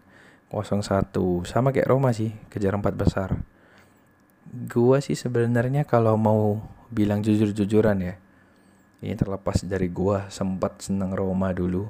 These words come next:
tapi karena gua nggak terlalu pay attention juga lagi ke Liga Italia dan klub-klubnya, gua sih cukup rindu lihat nama A C Milan balik ke Liga Champion. Karena gua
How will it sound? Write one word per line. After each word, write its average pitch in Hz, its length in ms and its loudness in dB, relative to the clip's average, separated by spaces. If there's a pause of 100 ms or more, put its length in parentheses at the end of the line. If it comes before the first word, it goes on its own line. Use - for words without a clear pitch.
(500)
tapi 101 240 -8
karena 101 240 -4
gua 98 240 -2
nggak 98 160 -2
terlalu 98 320 0
pay 90 160 0
attention 95 480 0
juga 95 320 4
lagi 98 400 0
ke 95 400 0 (560)
Liga 95 240 0
Italia 98 320 0
dan 95 160 -2
klub-klubnya, 98 720 -2
gua 113 240 2
sih 120 320 0 (720)
cukup 113 400 0
rindu 113 400 0
lihat 107 320 0
nama 104 400 0
A 104 160 -4
C 104 160 0
Milan 107 320 0
balik 101 320 -2 (160)
ke - 160 -2
Liga 98 240 0
Champion. 92 480 -4 (880)
Karena 147 720 0
gua 147 560 2